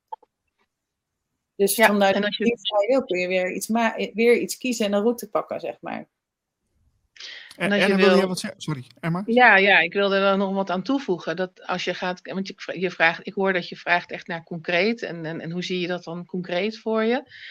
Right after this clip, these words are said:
Speaker 2: Nou, als ik, en ik ben dan wel iemand die heel veel bemoeit met, eh, mensen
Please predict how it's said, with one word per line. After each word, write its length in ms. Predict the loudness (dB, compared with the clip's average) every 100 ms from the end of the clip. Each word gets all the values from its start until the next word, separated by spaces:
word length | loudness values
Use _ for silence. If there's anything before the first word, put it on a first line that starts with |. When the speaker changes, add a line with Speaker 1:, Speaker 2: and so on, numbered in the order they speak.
| -8
Speaker 2:
Nou, 140 | -2 -2
als 80 |
ik, 160 | -4 -12
en 260 | -8 -6 -2
ik 160 | -2 2
ben 160 | 2
dan 280 | 2 0 -4 -6
wel 200 | 2 2
iemand 300 | 4 -2 -2
die 120 | -4
heel 180 | -4 -6
veel 320 | -6 -6 -8
bemoeit 580 | -12 -6 -2 0 0 0
met, 280 | -8 -10 -8
eh, 360 | -8 -6 -6 -8
mensen 540 | -4 -2 0 -2 -4